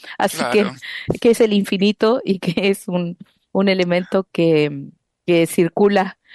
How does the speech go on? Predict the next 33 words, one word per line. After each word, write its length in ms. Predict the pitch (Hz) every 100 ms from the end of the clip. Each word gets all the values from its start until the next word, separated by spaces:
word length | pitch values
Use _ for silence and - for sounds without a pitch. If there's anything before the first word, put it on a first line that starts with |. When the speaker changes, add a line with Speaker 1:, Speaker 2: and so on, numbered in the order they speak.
| - -
Speaker 1:
y 140 | - 180
que, 480 | - 170 165 147 -
eh, 260 | 156 147 147
va 260 | 165 165
por 340 | - - 156 -
toda 220 | 170 160
la 100 | 143
técnica. 380 | - - - -
Así 220 | 175 -
Speaker 2:
Y 40 | -
Speaker 1:
que 120 | 262
Speaker 2:
déjame 240 | 269 247
decir 220 | 214 240 214
una 180 | 214 196
cosita 360 | 202 226 202
nomás 280 | 185 196 214
que, 240 | - 180 156
Speaker 1:
Sí. 280 | 190 180 -
Speaker 2:
que 240 | 170 202
esto 360 | 190 - 156 160
que, 220 | 139 131
que 120 | 120
vos 160 | 127 147
vas 180 | 156 156
a 40 |
enumerar 460 | 143 156 170 175 202
y 60 |
que 140 | 147 131
realmente 580 | 135 143 147 147 127 110
a 100 | 120
mí 180 | 139
me 120 | 139 127
pareció 640 | 117 107 - 147 131